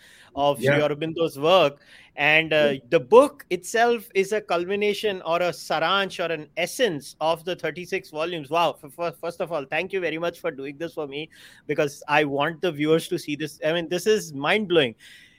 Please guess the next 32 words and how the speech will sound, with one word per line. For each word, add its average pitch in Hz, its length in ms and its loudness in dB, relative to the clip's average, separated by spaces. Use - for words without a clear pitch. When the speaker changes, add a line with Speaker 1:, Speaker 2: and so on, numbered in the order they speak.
Speaker 1:
So 214 280 2
Speaker 2:
Yeah, - 160 -2
Speaker 1:
this 196 120 4
Speaker 2:
and 165 80 2
Speaker 1:
is 240 100 -6
the 247 100 6
lifetime's 220 720 6
work 269 300 4
of, 311 260 2
uh, 269 140 0
Sri 262 200 -2
Aurobindo? 277 460 -2
Speaker 2:
Yeah, 131 260 -4
this 147 180 -4
is 185 160 0
the 185 140 -2
complete 170 520 0
works 143 560 -2
of 117 220 -12
Sri 113 100 -8
Aurobindo. - 340 -8
Speaker 1:
Wow, 131 440 -2
wow. 139 380 -2
So, - 220 -18
so 175 160 -4
this 180 260 -4
is, 254 300 -4
this 180 180 -6
is 247 60 0
Speaker 2:
Last 196 340 6
book, - 120 0
Speaker 1:
magnificent. - 520 0